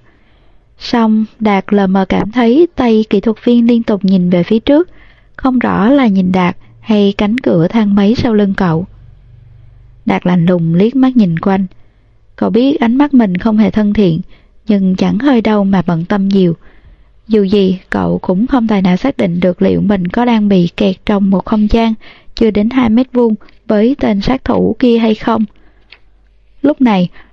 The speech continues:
rốt cuộc cậu cũng chỉ có thể tỉ mỉ quan sát những người trước mặt. Cô nàng tóc vàng có lớp trang điểm rất đậm, vai đeo một chiếc túi hàng hiệu màu đen. Bộ váy màu đỏ bận trên người chẳng hề ăn nhập với tòa nhà thương mại này.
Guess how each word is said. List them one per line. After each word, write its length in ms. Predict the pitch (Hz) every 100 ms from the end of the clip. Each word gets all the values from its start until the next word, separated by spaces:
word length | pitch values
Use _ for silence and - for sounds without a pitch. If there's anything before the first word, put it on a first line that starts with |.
| -
rốt 140 | 302 -
cuộc 300 | 240 196 -
cậu 240 | 196 175
cũng 300 | 175 180 214
chỉ 120 | 220
có 120 | 208 247
thể 140 | 214
tỉ 200 | 214 190
mỉ 220 | 202 190
quan 240 | - 226 220
sát 280 | 269 277
những 200 | 247 180
người 180 | 214 202
trước 180 | 196 262
mặt. 180 | 240 202 - _ _ _ _ _ _ -
Cô 140 | 233
nàng 240 | 214 202 185
tóc 160 | 247 -
vàng 300 | 220 190 175 -
có 120 | - 226
lớp 120 | 247 -
trang 280 | 220 190 190
điểm 400 | 185 170 220 269 -
rất 220 | 269 -
đậm, 260 | 185 170 175 - _ _ _ _
vai 300 | 233 233 220
đeo 240 | 214 214 214
một 220 | 202 180
chiếc 200 | 247 254
túi 300 | 226 214 294
hàng 220 | 285 202
hiệu 260 | 180 175 156
màu 220 | 185 180
đen. 260 | 180 214 226 - - _ _ _ _
Bộ 140 | 202 170
váy 160 | 190
màu 200 | 214 226
đỏ 300 | 180 175 185
bận 280 | 226 202 170
trên 180 | 196 190
người 240 | 196 175
chẳng 200 | 175 185
hề 120 | 196 226
ăn 260 | 208 196
nhập 160 | 196 185
với 140 | 208 220
tòa 220 | 233 196
nhà 220 | 175 175
thương 220 | 202 196
mại 160 | 196 170
này. 240 | 175 170